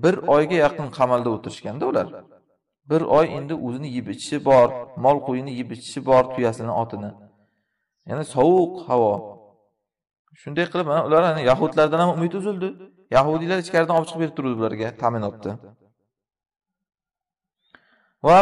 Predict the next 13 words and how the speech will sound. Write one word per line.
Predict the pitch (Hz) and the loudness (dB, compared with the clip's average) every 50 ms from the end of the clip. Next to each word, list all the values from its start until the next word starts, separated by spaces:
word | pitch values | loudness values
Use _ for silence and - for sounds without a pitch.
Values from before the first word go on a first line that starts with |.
| 196 - | 8 6
Banu | 143 160 180 185 151 | 6 6 6 4 2
Qurayza | - 156 165 170 185 165 | 4 4 4 4 2 0
bizga | 147 147 170 180 | -2 -2 -4 -4
xilof | - - 170 190 185 180 180 | 0 4 4 4 4 4 4
qildi, | 175 160 139 117 | 0 0 2 0
deyapti, | 113 101 - - 101 | -2 -4 -4 -6 -14
mana | 80 73 - | -14 -14 -14
qarang. | - - 65 - - - _ _ _ _ _ _ _ _ _ _ _ _ _ _ _ _ _ _ _ _ _ _ _ _ _ _ _ _ _ _ _ - | -14 -14 -16 -16 -18 -20 _ _ _ _ _ _ _ _ _ _ _ _ _ _ _ _ _ _ _ _ _ _ _ _ _ _ _ _ _ _ _ 2
Abu | 123 151 170 190 175 | 2 2 2 2 -4
Sufyon | 156 185 - 190 208 220 220 208 214 - - - - _ _ _ _ 151 | -6 -4 0 2 2 2 2 0 -6 -14 -18 -20 -20 _ _ _ _ 4
bir | 190 226 | 6 6
oy | - - 190 214 | 8 8 6 6
o'tirdi, | 202 - 196 - - 202 190 175 | 6 4 2 2 2 0 2 0